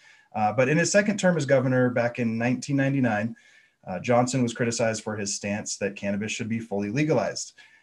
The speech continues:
Now, of course, pending a signature from current Governor Michelle Lujan Grisham,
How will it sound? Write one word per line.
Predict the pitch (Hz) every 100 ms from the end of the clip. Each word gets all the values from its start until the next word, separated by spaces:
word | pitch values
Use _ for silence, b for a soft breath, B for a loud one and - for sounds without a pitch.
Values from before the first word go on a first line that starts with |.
| b -
Now, | 107 107 107
of | 110
course, | 120 113 -
pending | - 107 104 101
a | 98
signature | 113 107 101 104
from | 98 98
current | 98 185 180 -
Governor | 131 117 113 113 117
Michelle | 110 - 113
Lujan | 110 107 104
Grisham, | 101 131 - 127 123